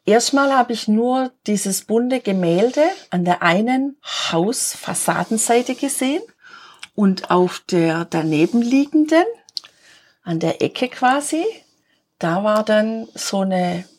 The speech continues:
Metallkunst angebracht. Also die war wirklich da drauf angebracht. Und ich stand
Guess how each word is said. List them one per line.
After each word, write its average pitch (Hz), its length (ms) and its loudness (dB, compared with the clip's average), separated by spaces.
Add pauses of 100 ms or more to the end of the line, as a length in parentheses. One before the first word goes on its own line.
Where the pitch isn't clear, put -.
(500)
Metallkunst 277 1200 -2
angebracht. - 760 -6
Also 175 160 -2
die 202 120 0
war 190 140 4
wirklich 226 240 0
da 185 120 2
drauf - 400 -2
angebracht. - 560 -6
Und 180 80 -2
ich 185 140 -4
stand 226 440 0